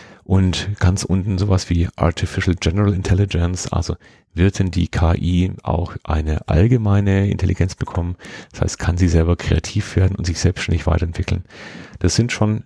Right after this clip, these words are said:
Themen, die spannend sind und richtig sind. Die Frage ist aber für mich vielmehr, was steht da nicht drauf? Also welche Themen werden sich denn entwickeln und die haben wir noch gar nicht gesehen, weil die irgendwo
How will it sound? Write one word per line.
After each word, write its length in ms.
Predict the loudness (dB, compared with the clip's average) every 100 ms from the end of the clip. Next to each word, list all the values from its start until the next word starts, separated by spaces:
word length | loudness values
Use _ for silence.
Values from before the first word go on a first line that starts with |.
| -8
Themen, 400 | 0 2 4 2
die 180 | 2 0
spannend 520 | 0 0 2 2 2
sind 260 | 2 0 0
und 120 | -2
richtig 280 | -2 -2 -6
sind. 240 | -6 -10 _ -20 -20 -20 -20 _ _ _ -6
Die 180 | 0
Frage 360 | 2 2 2 2
ist 160 | 0 0
aber 140 | -2
für 140 | -2
mich 180 | -4 -2
vielmehr, 420 | 0 2 2 0 0
was 180 | -4
steht 220 | 0 0 0
da 80 |
nicht 260 | 2 0 -2
drauf? 420 | -6 -6 -8 -10 _ -4
Also 220 | -2 0
welche 240 | -2 -2 -2
Themen 420 | 0 0 2 -2 -6 -16 -20 -20 -20 _
werden 220 | 0 2
sich 140 | 0 0
denn 180 | 0 0
entwickeln 400 | 0 2 0 0
und 160 | 0
die 100 | 2
haben 140 | 2 0
wir 60 |
noch 140 | -2 0
gar 180 | 0
nicht 100 | 0
gesehen, 420 | -2 0 2 2 2
weil 160 | 2
die 200 | 2 0 0
irgendwo 600 | 0 0 -2 -2 -2